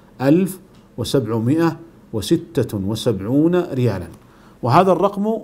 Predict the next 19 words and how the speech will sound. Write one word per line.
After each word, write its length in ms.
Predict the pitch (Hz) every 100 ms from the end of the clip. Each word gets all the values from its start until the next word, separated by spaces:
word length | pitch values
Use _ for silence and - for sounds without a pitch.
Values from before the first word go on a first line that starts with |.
| -
ليس 320 | 180 190 185
ثابتا، 640 | 156 151 131 117 139 110 87 - _ _ _ _
قد 160 | 143 156
يتغير 720 | 160 151 127 156 131 113 98
زيادة 640 | 107 139 165 175 175 170
أو 140 | 135 135
نقصا 440 | 147 - 180 214 - - - - -
تبعا 560 | 165 160 147 147 208 202 - - 107
لسعر 680 | 120 139 151 - - 139 160
الفضة. 440 | 131 110 85 95 - - - - - - - - - - -
آه، 500 | 120 110 113 123 -
حسبناه 440 | - 143 170 170 196
في 140 | 170
رمضان 500 | 151 131 120 156 180
كان 220 | 175 170
أقل 480 | 160 - 170 - 185
من 120 | 151
هذا 220 | 123 123
الرقم، 340 | 104 113 117